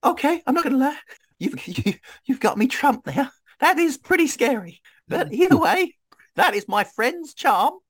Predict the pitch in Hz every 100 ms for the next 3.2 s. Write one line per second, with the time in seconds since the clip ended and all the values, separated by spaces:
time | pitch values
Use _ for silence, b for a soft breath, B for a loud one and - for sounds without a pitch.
0 | _ _ - 226 381 381 _ b b 143
1 | 302 302 - - 359 311 247 415 - b
2 | b 165 143 - 381 - - - 440 -
3 | _